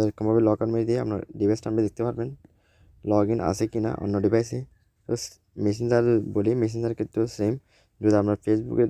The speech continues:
log in করলে পা-, যদি মেসেঞ্জারের কথা বলি, মেসেঞ্জারও সেম। আপনার Facebook log in করতে পারলে অবশ্যই মে-, মেসেঞ্জারেও সে ঢুকতে পারবে। So এরকম নিত্য নতুন ভিডিও পেতে, শিক্ষণীয় ভিডিও পেতে অথ-, অথবা আমাদের ভিডিওটা যদি আজকে আপনাদের একটু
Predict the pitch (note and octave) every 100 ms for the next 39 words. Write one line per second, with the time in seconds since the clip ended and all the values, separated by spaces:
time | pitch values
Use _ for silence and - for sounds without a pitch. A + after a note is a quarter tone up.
0 | - G#2+ A2 B2 B2+ B2+ C3+ - - _
1 | _ - _ _ _ _ _ _ _ _
2 | - G#2 G#2+ A2 B2 B2 A#2+ A#2 A#2 A#2+
3 | A#2+ G#2+ A#2 A#2 A#2 A#2 A#2+ B2+ D3 _
4 | _ _ _ _ _ - G#2+ G2+ G2+ A2
5 | G#2 A#2+ A#2+ B2 B2 A#2+ C3 C3 B2 G#2+
6 | - B2 G#2+ - A2 A2 A#2 A#2 B2+ D3+
7 | _ _ _ - G#2 F#2+ G#2 G#2 F#2 G2
8 | _ _ _ _ _ A#2 A#2 A2+ G#2 F#2+
9 | - _ - G2+ - G#2 G2+ G#2 A2 A2+
10 | A#2 A2+ B2 - G2+ A2 G#2+ _ _ _
11 | - G2 G#2+ A#2+ A#2+ A2+ A#2 - - G2
12 | G#2 A#2 A2+ A2 A2+ A2 A#2 A#2 A2+ G#2+
13 | G#2 - G2 G2+ A2 - _ _ _ _
14 | _ G#2+ G#2+ -